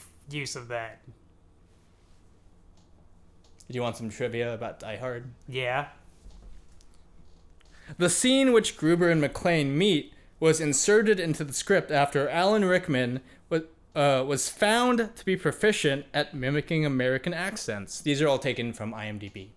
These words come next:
Speaker 2: by the way. The
Speaker 1: Ah.
Speaker 2: filmmakers had been looking for a way for the two characters to meet prior to the climax and capitalized on Rickman's talent.
Speaker 1: Oh, that's pretty cool.
Speaker 2: Yeah.
Speaker 1: I wonder how they found out he had a good American accent.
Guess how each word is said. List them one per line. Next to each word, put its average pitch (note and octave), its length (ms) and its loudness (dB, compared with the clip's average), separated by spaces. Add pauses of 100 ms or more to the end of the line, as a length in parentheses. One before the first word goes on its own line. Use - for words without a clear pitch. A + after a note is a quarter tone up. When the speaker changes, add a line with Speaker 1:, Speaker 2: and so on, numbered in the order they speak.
Speaker 2:
by - 120 -20
the - 80 -18
way. - 200 -16 (1800)
The C#3+ 180 0
Speaker 1:
Ah. G#3+ 120 2
Speaker 2:
filmmakers D#3+ 840 6
had D3 180 4
been C#3+ 180 0
looking D#3 300 0
for D3+ 140 0
a C3+ 60 2
way C3 200 2
for C3 140 -4
the A#2+ 100 -4
two C#3+ 200 -2
characters C#3 500 -2
to B2 100 -4
meet B2 320 -2
prior D3 360 4
to D3 120 -6
the B2 120 -4
climax D3+ 880 0 (340)
and C3+ 200 -2
capitalized B2+ 880 -2
on C3+ 160 -6
Rickman's B2 460 -4
talent. D#3+ 440 -8 (1800)
Speaker 1:
Oh, G#3 100 -2
that's G3+ 200 0
pretty C#3 200 -4
cool. B2+ 420 -2 (100)
Speaker 2:
Yeah. C3 120 -12 (140)
Speaker 1:
I C#3+ 60 -2
wonder G#3 140 0
how G3+ 100 2
they E3+ 120 -2
found F3 220 -4
out E3+ 100 0
he E3 80 -4
had D#3+ 100 -2
a D#3 40 -6
good D3+ 160 -8
American D3 380 -6
accent. A2 440 -14